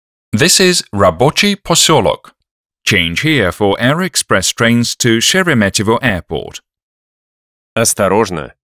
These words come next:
Speaker 2: двери закрываются. Следующая остановка — Кунцевская.
Speaker 1: The next station is Кунцевская.
Speaker 2: Кунцевская. Переход на Филевскую, Арбатско-Покровскую линию метро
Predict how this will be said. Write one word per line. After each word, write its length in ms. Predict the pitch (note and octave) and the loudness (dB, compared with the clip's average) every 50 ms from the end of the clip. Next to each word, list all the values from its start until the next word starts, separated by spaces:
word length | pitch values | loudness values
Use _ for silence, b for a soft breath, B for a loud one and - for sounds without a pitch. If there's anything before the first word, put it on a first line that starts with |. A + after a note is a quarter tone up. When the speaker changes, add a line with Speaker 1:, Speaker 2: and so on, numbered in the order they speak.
| _ - | _ -18
Speaker 2:
двери 400 | G2 E2+ - A#2+ D#3+ F3 D#3+ D#3 | -14 -10 -2 2 4 4 4 4
закрываются. 880 | C#3+ C3 C#3 - C#3+ C#3 C3+ C#3+ B2 F#2+ D#2+ - - - D2+ C2 - _ _ _ _ _ _ _ _ _ - | 2 2 0 0 0 2 2 2 2 0 0 -2 -4 -6 -6 -12 -14 _ _ _ _ _ _ _ _ _ -6
Следующая 760 | - - C3 B2+ C3+ A#2+ A2 G#2 F#2 - - G2+ F2+ F2 - - | -2 0 2 2 2 2 2 0 0 0 0 0 0 -2 -2 -2
остановка — 840 | - F#2+ F#2 - - F2+ F2+ A#2+ D#3+ D#3+ - - D3+ C#3+ C3+ A#2 - _ _ _ - | -2 -2 -2 -2 -2 0 2 2 0 0 2 2 4 4 4 2 0 _ _ _ -2
Кунцевская. 800 | - G3+ G3 D#3+ - - G#2+ - - - F#2+ D#2+ D2 C2 A#1+ - _ _ _ _ _ _ _ _ _ - | 0 2 4 4 2 2 0 -2 -4 -4 -4 -6 -6 -8 -10 -14 _ _ _ _ _ _ _ _ _ -4
Speaker 1:
The 140 | G2+ G#2 A#2 | 0 2 2
next 380 | B2 F3 G#3+ - - - - - | 2 2 2 0 -2 -2 0 0
station 360 | F#2+ D#2+ D#2 - - G2+ G#2 | 0 -2 0 0 0 2 4
is 240 | G#2+ G#2+ G2+ - - _ _ _ - | 2 2 0 -2 -8 _ _ _ -2
Кунцевская. 920 | - A2+ G3 - - A2+ G2 - - - - E2 D#2+ C#2+ A#1 G1+ - _ _ _ _ _ _ _ _ _ _ _ _ _ | 2 2 2 4 2 0 0 0 -2 -2 0 -2 -2 -2 -6 -10 -12 _ _ _ _ _ _ _ _ _ _ _ _ _
Speaker 2:
Кунцевская. 800 | - F#3 F#3+ D#3+ A2+ - A2+ G2 - - - F2 D2+ C#2 B1+ B1+ _ _ _ _ _ - | 2 4 4 4 4 2 0 0 -2 -4 -4 -4 -4 -4 -6 -10 _ _ _ _ _ -2
Переход 560 | - C3 B2 B2+ A#2+ - - C#3 B2+ A#2 - _ - - | 0 2 2 2 2 2 2 0 0 0 -4 _ -6 -2
на 160 | B2 A#2+ G#2+ | 0 0 0
Филевскую, 720 | - A2 G2+ G2+ C#3 D#3 - - - - F#2+ D#2+ C#2+ - _ _ - | 0 -2 0 2 2 2 2 -2 -4 -4 -6 -6 -6 -8 _ _ -2
Арбатско-Покровскую 1080 | C3 B2+ B2 A#2+ C3 C3+ A#2 - - A2+ - A2 G2 - B2 A#2+ G#2 - - A2+ G#2+ A2 | 0 0 0 2 2 2 2 0 -4 -2 -2 -2 -2 0 0 0 0 -2 -2 -2 -2 0
линию 360 | A2+ A#2 G2+ G2 F#2 F#2 F2+ | 0 0 0 0 -2 -2 -2
метро 420 | F2 E2 - - D3 D3+ B2+ - | -4 -6 -2 0 0 0 0 -2